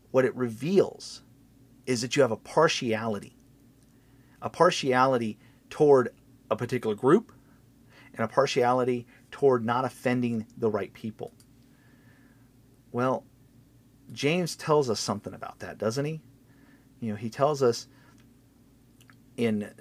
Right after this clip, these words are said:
uh, chapter two, verse eight, "If you really fulfill the royal law according to the scripture,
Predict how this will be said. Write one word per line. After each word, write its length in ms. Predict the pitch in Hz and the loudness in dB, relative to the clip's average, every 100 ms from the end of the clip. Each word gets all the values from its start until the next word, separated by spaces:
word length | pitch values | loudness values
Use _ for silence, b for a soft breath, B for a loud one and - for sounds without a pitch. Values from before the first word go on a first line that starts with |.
| - - | -16 -6
uh, 180 | 110 98 | -6 -4
chapter 400 | - 131 - 107 | 0 0 0 -8
two, 360 | - 131 110 | -2 0 0
verse 300 | 101 113 - - | -2 -4 -6 -4
eight, 260 | 117 110 107 | -4 -4 -6
"If 220 | 107 - | -8 -6
you 160 | 123 | -6
really 600 | 113 110 170 233 214 208 - - | -4 4 4 4 -2 -4 -8 -8
fulfill 480 | 143 123 - 151 156 | -6 -6 0 2 2
the 140 | 123 | 0
royal 440 | 113 123 131 123 | 0 4 4 2
law 360 | 110 107 101 - | -4 -6 -6 -8
according 380 | - - 120 127 | -14 0 2 2
to 100 | 127 | -2
the 80 | 117 | -6
scripture, 440 | - 113 - 95 | -6 -8 -6 -10